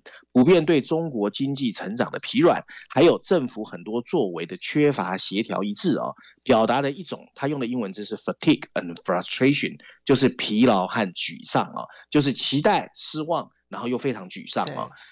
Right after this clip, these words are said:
Speaker 1: 那从表面上来看，十月十八号公布的经济数据确实可以让大家稍微开心一点，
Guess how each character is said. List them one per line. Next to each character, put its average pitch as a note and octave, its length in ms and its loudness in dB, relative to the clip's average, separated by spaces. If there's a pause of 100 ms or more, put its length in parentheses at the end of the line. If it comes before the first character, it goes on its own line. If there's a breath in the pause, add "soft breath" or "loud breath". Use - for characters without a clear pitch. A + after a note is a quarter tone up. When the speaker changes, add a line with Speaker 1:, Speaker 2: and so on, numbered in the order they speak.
Speaker 1:
那 A#3 80 4
从 G#3+ 200 4
表 D#3+ 180 6
面 F#3 120 0
上 E3 140 0
来 G#2+ 140 -2
看， G#2 260 -6 (280)
十 - 200 -4
月 A3 120 6
十 F3+ 160 0
八 D3+ 160 2
号 C#3+ 160 2
公 C#3+ 200 -2
布 C#3 100 -2
的 A2+ 80 -2
经 B2+ 160 -8
济 B2+ 100 -6
数 A2 200 -8
据 A2 260 -8
确 F#3+ 240 4
实 D#2 380 -4
可 C3 100 -2
以 G2 180 0
让 B2 160 2
大 A2 140 0
家 G2+ 220 0
稍 A2+ 160 -2
微 F#2+ 120 0
开 A2 220 -2
心 G#2 240 -4
一 G2 60 -8
点， F2 200 -10